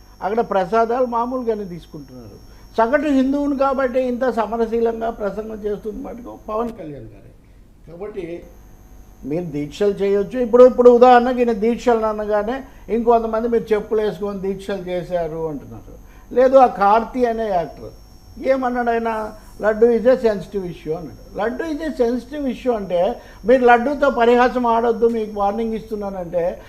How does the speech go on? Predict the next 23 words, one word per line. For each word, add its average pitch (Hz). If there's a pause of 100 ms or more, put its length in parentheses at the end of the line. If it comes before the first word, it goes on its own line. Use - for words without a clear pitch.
(140)
"లడ్డు 226
is 302
a 311
sensitive 254
issue" 285
అంటే 269
ఏంటి 247
సార్ 277
దాంట్లో? 269 (1040)
వాడు 190
నిజంగా 247
ఇప్పుడు 247
సున్నితంగా 240
మాట్లాడాలని 247
అనుకోరా? 214
"లడ్డు 196
లాగా 226
ఉన్నావు", 202 (480)
లేకపోతే 214
"లడ్డు 196
కావాలా 214
నాయనా" 190
అని 214